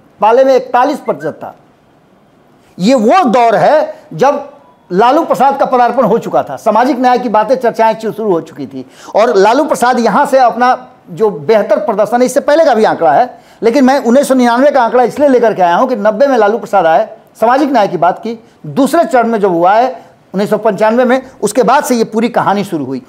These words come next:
और इकतालीस प्रतिशत क्षेत्रीय दल जो हैं, वो इस वोट का हिस्सेदारी अपने पक्ष, पक्ष में रखते थे। इसके अलावे दो हज़ार चार की बात करें, तेईस प्रतिशत वही same जो था दो हज़ार, उन्नीस सौ निन्यानवे में, उसी को repeat कर लीजिए।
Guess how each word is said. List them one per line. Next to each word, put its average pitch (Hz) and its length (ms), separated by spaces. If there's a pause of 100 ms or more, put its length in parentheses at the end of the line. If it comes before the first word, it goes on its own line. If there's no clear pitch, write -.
(280)
और 226 120
इकतालीस 254 520
प्रतिशत 233 400
क्षेत्रीय 262 480
दल 208 200
जो 180 140
हैं, 254 320 (340)
वो 294 400
इस 214 220
वोट 233 300
का 247 100
हिस्सेदारी 233 720
अपने 240 240
पक्ष, 226 260 (100)
पक्ष 240 200
में 233 100
रखते 196 260
थे। - 120 (480)
इसके 233 220
अलावे 220 520 (400)
दो 240 260
हज़ार 277 240
चार 269 300
की 262 120
बात 208 240
करें, 208 220 (520)
तेईस 277 280
प्रतिशत 247 680 (380)
वही 240 260
same 254 360
जो 208 120
था 196 200
दो 190 120
हज़ार, 185 280 (120)
उन्नीस 196 340
सौ 196 60
निन्यानवे 185 360
में, 240 160 (280)
उसी 214 180
को 247 120
repeat 202 320
कर 202 120
लीजिए। 190 400